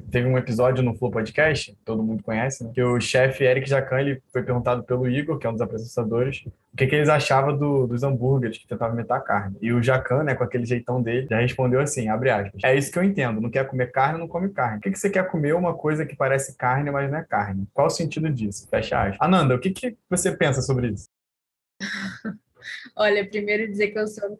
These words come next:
Speaker 2: grande, assim, fã do Jacan, mas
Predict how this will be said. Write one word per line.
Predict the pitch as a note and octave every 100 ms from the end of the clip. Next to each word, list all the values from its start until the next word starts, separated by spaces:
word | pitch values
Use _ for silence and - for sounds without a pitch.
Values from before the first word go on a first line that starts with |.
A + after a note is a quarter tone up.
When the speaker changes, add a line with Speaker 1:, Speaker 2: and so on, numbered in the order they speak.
| -
Speaker 2:
grande, | G3 G3 G#3+ A#3+ B3
assim, | B3 A#3+ A3
fã | - - G3+ G#3+
do | A3+
Jacan, | G#3+ G3+ F#3+ F#3 G3+ C#4 - - - - -
mas | G#3 F#3+ F#3 F#3+ G3